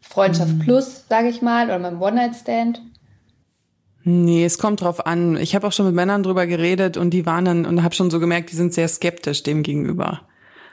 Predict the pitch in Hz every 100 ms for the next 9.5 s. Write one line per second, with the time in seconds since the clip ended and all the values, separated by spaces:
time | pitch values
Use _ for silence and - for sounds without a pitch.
0 | - - 160 165 180 196 180 185 175 175
1 | 202 190 185 185 180 160 - 185 190 -
2 | - 180 180 175 165 - - - - 170
3 | 165 170 - 190 - 156 160 160 147 -
4 | - 160 165 160 156 - - 156 151 147
5 | 143 _ _ - - 156 156 151 147 143
6 | 202 202 185 180 - - - - - 185
7 | 165 - 160 156 160 165 165 - - -
8 | - - 156 180 175 160 160 156 156 -
9 | _ - 160 151